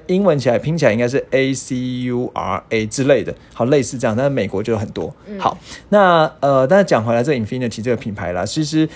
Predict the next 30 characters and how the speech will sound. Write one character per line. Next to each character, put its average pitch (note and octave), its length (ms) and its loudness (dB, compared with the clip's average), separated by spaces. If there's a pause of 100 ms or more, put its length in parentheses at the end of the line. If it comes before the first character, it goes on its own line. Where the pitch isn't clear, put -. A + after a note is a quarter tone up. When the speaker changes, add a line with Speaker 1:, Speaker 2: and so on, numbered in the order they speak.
(140)
Speaker 1:
在 G3+ 140 4
台 C3+ 240 2
湾 C#3+ 400 2
来 A#2+ 240 0
讲， - 240 -2 (400)
呃， C3+ 80 0
我 B2 140 4
觉 F#3 80 4
得 G#3+ 80 6
可 G#3+ 80 2
以 D3 60 4
稍 E3 160 4
微 C#3+ 100 2
了 B2 180 2
解 G2+ 160 -4
一 F2 60 -4
下 G#2+ 180 0
它 D#3+ 160 -2
的 G3 100 2
定 D3+ 440 -2
位， D3 280 4
好， - 160 -2
商 E3 220 0
品 C#3+ 160 -2
的 C3 80 0
品 B2 180 -4
牌 A#2 120 0
的 B2 80 2
定 C3+ 200 -2
位。 B2 160 4